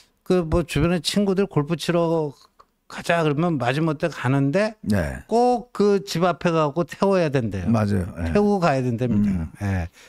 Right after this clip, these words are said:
Speaker 1: 그러니까 그 골프를 썩 좋아하지도 않았고.
Speaker 2: 네. 그 또 김건희 여사도 제가 알기로는 뭐 그렇게 골프를 치는 분이 아닌 걸로 알고 있습니다. 근데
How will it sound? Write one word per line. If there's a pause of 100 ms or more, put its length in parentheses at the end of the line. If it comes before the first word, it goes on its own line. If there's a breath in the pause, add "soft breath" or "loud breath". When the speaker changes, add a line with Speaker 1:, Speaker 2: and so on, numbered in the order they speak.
Speaker 1:
그러니까
그
골프를
썩
좋아하지도
않았고. (160)
Speaker 2:
네. (140)
그
또
김건희
여사도
제가
알기로는
뭐
그렇게
골프를
치는
분이
아닌
걸로
알고
있습니다. (580 loud breath)
근데